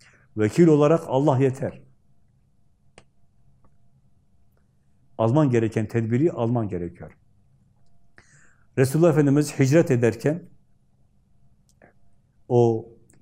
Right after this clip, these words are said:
tepenin, o Sevr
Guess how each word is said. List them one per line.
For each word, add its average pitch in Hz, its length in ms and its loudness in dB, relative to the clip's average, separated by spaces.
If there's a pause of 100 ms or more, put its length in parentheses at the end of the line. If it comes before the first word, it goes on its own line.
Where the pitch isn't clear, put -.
(160)
tepenin, 123 680 -2 (1600)
o 110 120 -6
Sevr 143 460 2